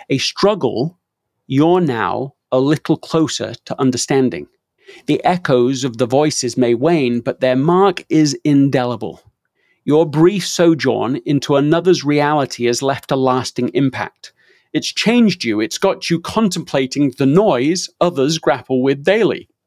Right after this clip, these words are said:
When you step out of the room, it's with a deeper understanding of this personal noise, a resolution to experience more patience, more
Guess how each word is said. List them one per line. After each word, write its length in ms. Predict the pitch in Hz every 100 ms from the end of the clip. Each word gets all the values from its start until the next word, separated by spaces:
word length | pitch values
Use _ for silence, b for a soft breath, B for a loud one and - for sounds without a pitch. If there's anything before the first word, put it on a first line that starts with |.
| _ _
When 140 | 147 165
you 120 | 156
step 280 | - 208 190
out 240 | 180 175
of 60 | 143
the 80 |
room, 420 | 143 220 165 156 175 b b b b b
it's 200 | 165 -
with 100 | 165
a 80 | 165
deeper 400 | 120 185 175 -
understanding 760 | 156 151 - 180 180 151 135 143
of 140 | 127
this 180 | 151 -
personal 600 | - 160 143 - 143 135
noise, 520 | 139 170 123 92 - b b b b
a 80 | 151
resolution 840 | 151 156 151 151 185 185 - 135 127
to 120 | 120
experience 720 | 147 - - 170 156 135 -
more 180 | 147 143
patience, 600 | - 190 180 135 123 -
more 160 | 147